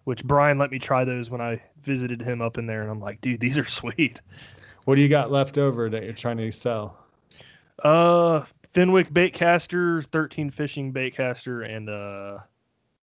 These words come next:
Speaker 1: uh, Dawa Ta-, Tatula, whatever.
Speaker 2: Hold
Speaker 1: Bait
Speaker 2: on to
Speaker 1: caster.
Speaker 2: Fenwick for me.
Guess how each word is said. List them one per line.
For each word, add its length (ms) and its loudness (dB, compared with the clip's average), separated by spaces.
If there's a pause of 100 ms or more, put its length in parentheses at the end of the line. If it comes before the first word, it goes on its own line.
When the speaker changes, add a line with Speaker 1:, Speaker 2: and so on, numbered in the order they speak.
(380)
Speaker 1:
uh, 220 -4
Dawa 720 -2
Ta-, 240 -6 (260)
Tatula, 540 -2 (220)
whatever. 460 -6 (840)
Speaker 2:
Hold 260 4
Speaker 1:
Bait 60 2
Speaker 2:
on 80 4
to 180 4
Speaker 1:
caster. 60 -10
Speaker 2:
Fenwick 500 -2
for 240 -10
me. 220 -12